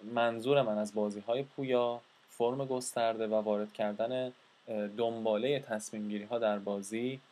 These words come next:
اه، آشنا شده باشید و یک احساس خوبی به دست آورده باشید. در ویدیوهای بعدی بازی‌های فرم گسترده و بازی‌های پویا رو که دیگه جذاب‌ترین نوع بازی‌ها هستن رو با هم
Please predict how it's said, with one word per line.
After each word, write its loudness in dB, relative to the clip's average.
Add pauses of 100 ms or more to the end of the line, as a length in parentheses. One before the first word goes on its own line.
(440)
اه، -2
آشنا -2
شده 0
باشید -4
و 2
یک -6
احساس -6
خوبی -8
به -2
دست -2
آورده 0
باشید. -6 (380)
در 6
ویدیوهای 0
بعدی -2 (280)
بازی‌های -4
فرم -4
گسترده -2
و -2
بازی‌های -6
پویا -4
رو -4
که -6 (160)
دیگه -10
جذاب‌ترین -4
نوع -4 (360)
بازی‌ها -2
هستن -4
رو 0
با 2
هم -2